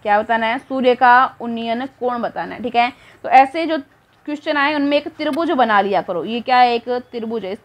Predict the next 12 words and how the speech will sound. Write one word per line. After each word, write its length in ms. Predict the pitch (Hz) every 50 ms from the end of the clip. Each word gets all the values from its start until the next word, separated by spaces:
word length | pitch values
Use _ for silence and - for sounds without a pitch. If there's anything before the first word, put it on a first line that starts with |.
| _
टाइप 180 | - 247 247 -
का 60 | 254
एक 120 | 240 254 _
त्रिभुज 280 | 277 254 262 277 302 285
बना 260 | 240 220 202 185 156
लो, 120 | 160 156
ठीक 200 | 196 254 247 -
है। 140 | 247 254 247 - 240
इसको 240 | 254 - - 269
मान 240 | 262 254 254 247 247
लो 320 | 240 240 240 247 247 - - _ _
ए, 340 | - 233 220 214 214 247 277